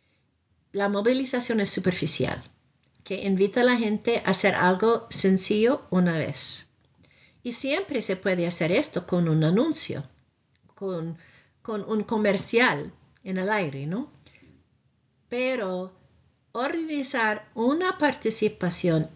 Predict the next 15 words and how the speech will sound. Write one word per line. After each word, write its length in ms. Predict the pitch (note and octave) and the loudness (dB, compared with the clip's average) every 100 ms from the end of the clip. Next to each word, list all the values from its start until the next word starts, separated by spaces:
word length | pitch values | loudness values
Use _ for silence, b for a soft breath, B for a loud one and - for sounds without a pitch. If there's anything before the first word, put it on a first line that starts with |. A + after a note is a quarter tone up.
| - | -6
enseguida 1000 | A3+ C#4+ E4+ - C4+ F3 E3+ E3+ F3+ A#3 _ _ _ _ _ _ _ _ _ | 0 0 0 -4 -2 0 0 -2 -6 -8 _ _ _ _ _ _ _ _ _
que 420 | - G#3+ F#3+ - - - | -8 -2 -2 -4 -12 -4
es 360 | G#3 A3+ B3 | 0 0 -2
costosa, 920 | - G3 F#3 - E4+ F4+ - A#3+ - - _ _ _ _ | -6 -4 -4 -2 0 0 0 -2 -4 -8 _ _ _ _
que 140 | - G3+ | -12 -8
requiere 540 | F3+ - G3+ G#3+ A#3+ | -8 -2 0 0 0
mucho 400 | A3+ C4 E4 - | 0 -2 -4 -4
de 120 | A#3+ | 0
la 160 | G3 F3+ | 0 -2
persona, 580 | F3 - D4+ D4 F3 F3+ B B B - | -4 -4 0 0 0 -2 B B B -12
no 160 | F4 | -10
se 200 | F#4+ F#4 | -6 -8
puede 960 | - - C#4+ C#4+ D#4+ D#4+ F3 D#3+ E3 - - | -8 -10 -2 2 2 2 0 -2 -4 -10 -6
ganar 420 | G#3+ A3 A3+ - | -4 -4 -4 -6
esto 640 | A3+ A3+ - - D3 D#3+ | -8 -6 -6 -6 -4 -4